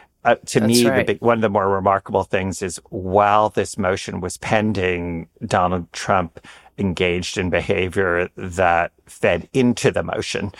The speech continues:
Speaker 1: which to me is almost goading the judge
Speaker 2: That's
Speaker 1: to,
Speaker 2: right.
Speaker 1: to do something and say something. But the nature of the request was basically, "Judge, there should be restrictions on what he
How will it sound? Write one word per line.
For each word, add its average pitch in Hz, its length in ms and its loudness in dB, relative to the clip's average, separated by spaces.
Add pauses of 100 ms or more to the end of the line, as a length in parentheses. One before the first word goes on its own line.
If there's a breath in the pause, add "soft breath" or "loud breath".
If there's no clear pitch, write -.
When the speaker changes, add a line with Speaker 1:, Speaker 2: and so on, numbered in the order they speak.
(280 loud breath)
Speaker 1:
which - 480 -2
to - 120 0
me 113 220 2
is 107 140 0
almost 98 460 -2
goading 113 640 2
the 92 100 -2
judge 87 540 -4
Speaker 2:
That's 151 220 -2
Speaker 1:
to, 170 260 0
Speaker 2:
right. - 240 -20
Speaker 1:
to - 160 -2
do 95 440 -2
something 85 540 0
and 85 160 -6
say 90 240 0
something. 85 460 -4 (320 loud breath)
But 139 240 0
the 147 100 4
nature 98 800 0
of 110 140 0
the 113 120 2
request 120 540 -2
was 101 160 -6
basically, 87 920 -2
"Judge, 104 400 0
there 101 120 0
should 101 220 -2
be 117 160 0
restrictions 90 920 -4
on 87 380 0
what 85 160 0
he 87 180 -6